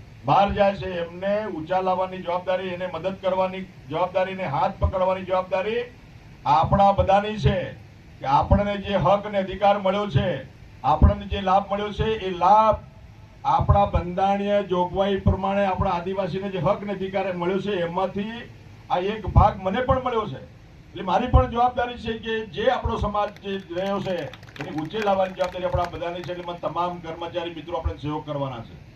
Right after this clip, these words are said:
આવનારા સમયમાં હું જિલ્લા શિક્ષણ સમિતિ, જિલ્લા શિક્ષણાધિકારી, જિલ્લા પ્રાથમિક શિક્ષણાધિકારી બધાને મળીને શિક્ષકોનું અમે સંમેલન બોલાવીશું. એમને પણ આમાં આપણે સહયોગી બનાવવાના છે.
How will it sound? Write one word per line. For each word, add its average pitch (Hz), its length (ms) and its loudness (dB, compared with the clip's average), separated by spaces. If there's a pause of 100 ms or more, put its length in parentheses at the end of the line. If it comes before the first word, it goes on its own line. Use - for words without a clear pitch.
(340)
આવનારા 185 400 2
સમયમાં 202 640 -2 (420)
હું 147 100 -10
જિલ્લા 175 280 2
શિક્ષણ 190 420 -6
સમિતિ, 196 420 -6
જિલ્લા 190 540 0 (280)
શિક્ષણાધિકારી, 190 760 -4
જિલ્લા 180 400 -2
પ્રાથમિક 170 500 -8
શિક્ષણાધિકારી 196 600 -6
બધાને 190 320 -2
મળીને 190 260 -6
શિક્ષકોનું 185 520 -8
અમે 190 100 -10
સંમેલન 180 400 -8
બોલાવીશું. 156 460 -8 (540)
એમને 175 300 -4
પણ 226 160 0
આમાં 220 220 0
આપણે 214 180 -6
સહયોગી 214 360 -4
બનાવવાના 220 420 -2
છે. - 180 -14